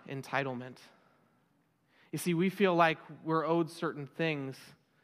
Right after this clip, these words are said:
so we don't have to put up with people being unfair. You know, the world is always about, is all about trying to make things fair. That's why fast pu-, food employees go on strike for fifteen dollars an hour, because they feel like they're entitled to a fair pay.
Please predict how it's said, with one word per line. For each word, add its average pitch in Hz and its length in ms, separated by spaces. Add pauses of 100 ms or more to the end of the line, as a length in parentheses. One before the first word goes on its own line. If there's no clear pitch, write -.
(600)
so 151 100
we 170 80
don't 180 100
have 170 140
to 147 80
put 156 260
up 156 260
with 139 160
people 139 280
being 139 240
unfair. 135 340
You 147 100
know, 151 80
the 147 80
world 170 260
is 151 100
always 160 240
about, 143 360 (300)
is 151 100
all 160 200
about 156 240
trying 160 300
to 143 60
make 143 200
things 139 340 (720)
fair. 135 460 (500)
That's 190 200
why 190 340 (680)
fast 196 320
pu-, 214 200
food 214 220
employees 175 480 (340)
go 196 100
on 190 160
strike 202 420
for 180 140
fifteen 202 460
dollars 180 320
an 170 100
hour, 165 480
because 160 180
they 190 120
feel 190 240
like 175 180
they're 185 260
entitled 196 460
to 175 160
a 160 60
fair 175 320
pay. 165 400